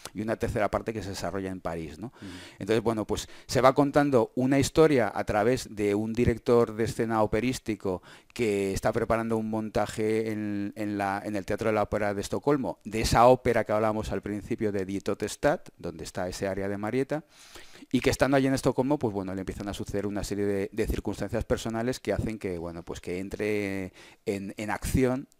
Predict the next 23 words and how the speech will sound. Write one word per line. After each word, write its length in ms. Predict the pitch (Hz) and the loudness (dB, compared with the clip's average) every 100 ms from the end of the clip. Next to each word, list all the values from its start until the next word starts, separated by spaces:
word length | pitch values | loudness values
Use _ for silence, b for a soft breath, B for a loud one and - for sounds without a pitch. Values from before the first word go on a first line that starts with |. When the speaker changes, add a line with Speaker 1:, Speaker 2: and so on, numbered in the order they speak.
| - | -6
Speaker 1:
y, 180 | 95 98 | -4 -2
y 60 | 117 | -2
en 80 | 110 | 0
conflicto, 680 | 107 101 113 117 - 120 - B B B | -2 -2 -4 -6 -2 -2 -4 B B B
pues, 440 | 113 104 95 87 | 0 2 0 -2
eh, 460 | 98 92 90 85 85 - - | -2 0 0 0 -2 -8 -8
todo 220 | - 117 117 | 0 2 2
su 120 | 117 | 0
mundo 240 | 113 107 | -2 -2
afectivo, 580 | 98 90 - 113 98 82 | -2 -4 -8 -6 -4 -4
es 80 | 78 | -6
decir, 380 | 80 - 87 82 | -8 -6 -6 -6
eh, 380 | 87 90 87 90 | -6 -4 -4 -6
su, 680 | - 95 87 87 87 87 85 - | -6 -4 -4 -4 -4 -6 -8 -10
su, 340 | 90 87 92 - | -8 -8 -10 -10
su, 200 | 85 85 | -10 -8
sus 180 | 104 | -8
relaciones 440 | 95 92 - 101 101 | -6 -2 -2 -4 -6
familiares, 840 | 98 107 113 120 117 117 113 117 | -4 -4 0 2 2 0 0 -2
sus 160 | - 104 | -2 -4
relaciones 480 | 95 95 - 101 95 | -4 -4 -4 -6 -6
de 80 | 98 | -4
pareja, 760 | 110 117 120 - 110 110 | -2 -2 -2 -4 -2 0